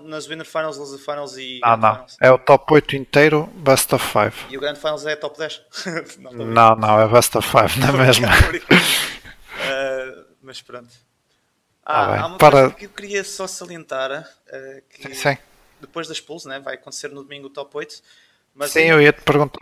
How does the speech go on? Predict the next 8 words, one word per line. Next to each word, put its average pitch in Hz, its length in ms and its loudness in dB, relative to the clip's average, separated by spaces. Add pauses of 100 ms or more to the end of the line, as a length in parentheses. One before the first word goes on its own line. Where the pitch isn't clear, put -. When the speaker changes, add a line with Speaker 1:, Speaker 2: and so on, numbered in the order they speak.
(180)
Speaker 2:
por 135 120 -10
isso. - 400 -8 (240)
Speaker 1:
Eh, 143 560 -12 (140)
mas 143 180 -18 (120)
então, 170 280 -12 (200)
força, - 340 -16 (100)
podes 143 140 -16
perguntar. 135 320 -20